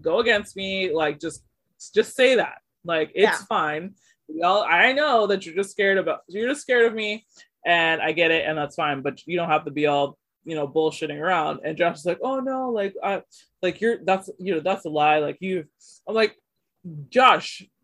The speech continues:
Speaker 1: you're not very good at this, okay?"
Speaker 2: Right.
Speaker 1: Like, even the vets are like, "What is happening <laughs> right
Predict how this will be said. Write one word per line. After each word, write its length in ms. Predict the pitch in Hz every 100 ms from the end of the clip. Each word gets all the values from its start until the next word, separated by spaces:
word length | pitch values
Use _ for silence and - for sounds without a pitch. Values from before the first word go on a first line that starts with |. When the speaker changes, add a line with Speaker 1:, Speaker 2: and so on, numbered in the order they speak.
| _ 165
Speaker 1:
you're 200 | 233 269
not 300 | 381 330 262
very 240 | 240 170
good 200 | 156 147
at 140 | 90
this, 460 | - - - - - -
okay?" 340 | 180 180 180 240
Speaker 2:
Right. 360 | 233 202 - _ _ _ _ -
Speaker 1:
Like, 260 | 185 185 -
even 320 | 330 381 349
the 160 | 220 170
vets 320 | 180 208 190
are 80 | 170
like, 280 | 165 156 -
"What 340 | 143 151 226
is 160 | 247 -
happening 440 | 175 160 147 - -
<laughs> 40 |
right 140 | 156